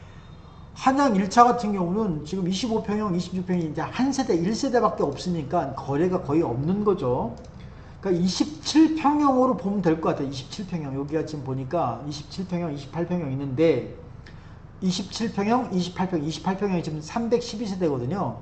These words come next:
그리고 요거를, 요걸 이십팔 평형을 보면 이십육 평, 이십칠 평 요게 다 같은 것이다. 자, 이렇게 보시면 될 것 같고요. 자, 그래서 이십팔 평형 삼백십이 대 한양일차 요거 이제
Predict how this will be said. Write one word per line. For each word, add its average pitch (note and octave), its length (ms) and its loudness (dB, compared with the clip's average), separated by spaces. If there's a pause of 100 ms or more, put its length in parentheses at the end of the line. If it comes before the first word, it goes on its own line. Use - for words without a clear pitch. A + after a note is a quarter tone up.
(220)
그리고 D#3 280 -4
요거를, A3+ 640 6
요걸 F3+ 360 4 (280)
이십팔 G#3+ 540 -2
평형을 A3 480 0
보면 D#3 720 4
이십육 D#3+ 340 -4 (100)
평, D#3 160 -4
이십칠 E3 400 -8
평 D#3+ 220 -4
요게 C#3+ 520 0 (100)
다 D3 100 -10
같은 G3+ 400 -2
것이다. D#3+ 480 0
자, D3 120 -4
이렇게 F3 380 2
보시면 D#3 400 -2
될 C3 160 -2
것 C3+ 120 -2
같고요. D3+ 480 0 (580)
자, C3+ 120 -10
그래서 C3+ 300 -4 (600)
이십팔 D#3+ 380 -4
평형 D3+ 200 -4
삼백십이 F3 560 -4
대 C#3+ 280 0 (200)
한양일차 D#3+ 460 -4
요거 C3 80 -2
이제 C3+ 280 -2